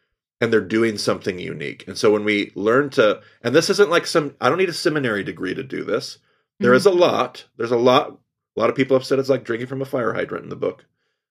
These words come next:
Speaker 1: but they're, but they're also not difficult, and they don't require a,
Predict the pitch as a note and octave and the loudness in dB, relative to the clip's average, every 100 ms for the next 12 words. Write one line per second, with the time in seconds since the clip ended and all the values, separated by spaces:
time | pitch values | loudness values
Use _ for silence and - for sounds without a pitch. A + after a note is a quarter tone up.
0 | _ A#2+ A2 G#2 _ _ _ _ _ B2+ | _ 0 0 -2 _ _ _ _ _ -2
1 | - - _ _ C#3 C#3 C#3+ D3+ F3 - | -2 -4 _ _ 2 4 6 4 4 4
2 | F3+ E3 B2+ C3 C3+ G#2+ C3 C3 A#2+ - | 4 4 2 2 2 2 2 2 0 -4
3 | F2+ E2 - G#2+ G#2+ G#2+ B2 A#2+ A#2 - | -4 -4 -6 -2 2 2 2 0 -2 -2
4 | B2 A2+ A2+ A2 G2 | 0 4 6 4 2